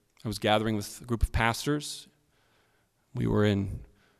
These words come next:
Wisconsin, just up the road, and we were at a retreat. And part of the retreat, Pastor Mark Dever,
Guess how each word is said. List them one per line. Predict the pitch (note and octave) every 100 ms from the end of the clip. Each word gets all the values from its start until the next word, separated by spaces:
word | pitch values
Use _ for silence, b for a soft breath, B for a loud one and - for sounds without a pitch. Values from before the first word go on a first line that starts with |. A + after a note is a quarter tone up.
| _ _ _ _ _ _ _ _ _ _ _ _ _ _ _ -
Wisconsin, | - - D#3+ D3 - C#3+
just | C3
up | D3+ -
the | C3+
road, | C3+ D3+ D3+
and | - - - - - - _ _ _ _ _ - - G#2+
we |
were | G#2+
at | A2 G2+
a |
retreat. | G2 - C#3 - - - _ _ _ _ _ _ _ - -
And | G#2 G2
part | - B2
of | A#2+
the | G#2+
retreat, | G#2+ - C3 A#2 - - _ _ _ _ -
Pastor | A2+ - A#2
Mark | G#2 G2+
Dever, | C3 B2 B2 G#2